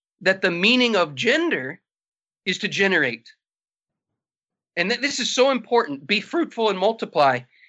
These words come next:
This is what we've lost sight of in the modern world. We, we think of,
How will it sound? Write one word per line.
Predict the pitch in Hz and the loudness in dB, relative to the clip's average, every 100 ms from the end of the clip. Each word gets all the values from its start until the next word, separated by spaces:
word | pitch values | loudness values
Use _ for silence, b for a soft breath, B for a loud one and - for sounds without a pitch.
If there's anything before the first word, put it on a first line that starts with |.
| b | b
This | 156 254 277 | -2 -2 0
is | 254 | 0
what | 233 226 | 2 0
we've | 208 | -2
lost | 185 190 185 - | 0 0 -2 -2
sight | 196 196 | 0 2
of | 139 147 | -2 -4
in | 160 | -6
the | |
modern | 160 170 170 156 | 0 2 2 0
world. | 156 160 127 110 _ _ _ _ - | -2 -2 -2 -8 _ _ _ _ -6
We, | 190 233 | -2 -2
we | 202 254 | 0 -2
think | 262 262 240 | -2 -4 -2
of, | 220 165 | -4 -6